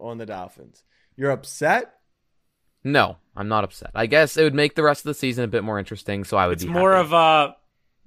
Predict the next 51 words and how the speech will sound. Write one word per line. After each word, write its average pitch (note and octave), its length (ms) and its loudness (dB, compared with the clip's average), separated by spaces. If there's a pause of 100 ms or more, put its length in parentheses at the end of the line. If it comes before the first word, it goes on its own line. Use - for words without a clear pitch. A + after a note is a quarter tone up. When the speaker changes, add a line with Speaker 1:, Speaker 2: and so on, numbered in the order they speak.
Speaker 3:
whatever. G2 640 -12
Speaker 2:
Yeah, A#2 260 0
Speaker 1:
No. B2 240 -2
Speaker 2:
it's, C3+ 220 0
it's D3 220 0
whatever. D#3+ 380 6
I C#3+ 80 6
guess D3+ 200 0
I'd C#3+ 160 0
be C3+ 100 -4
happy A2 320 -4
'cause G#2+ 200 -6
the G#2+ 80 -6
games F#2 320 -6
would F2+ 80 -10
be F2+ 100 -8
more F2 200 -10
interesting, F2 320 -10
Speaker 1:
It's F2 140 -6
Speaker 2:
but F#2 100 -6
that's D3 240 2
Speaker 1:
full-blown C3+ 220 0
Speaker 2:
about A#2+ 60 -10
the - 80 -10
extent A2 140 -6
of G#2+ 60 -6
it. G2+ 100 -12
Speaker 1:
celebration. E2+ 480 -16 (260)
Speaker 2:
No, G#2+ 400 -2 (200)
it F#2 120 -8
wouldn't F2 280 -10
be. F2+ 220 -20
Speaker 1:
Yeah, G#2 220 -14
it D2+ 100 -18
would C2 200 -20
be. - 80 -20 (420)
Speaker 2:
No, A2+ 200 0
I G#2+ 60 0
Speaker 3:
No, - 80 -8
Speaker 2:
swear G#2 140 -4
Speaker 3:
it's G2+ 80 -4
Speaker 2:
to F#2+ 60 -8
God, F2 240 -8 (260)
it's - 180 -16
Speaker 1:
Do G2 140 -6
you F#3 120 -4
Speaker 2:
not. G3+ 40 -4
Speaker 1:
understand? E3+ 640 -6 (160)
This F3 300 -4
would A3 140 -10
be G3+ 260 -12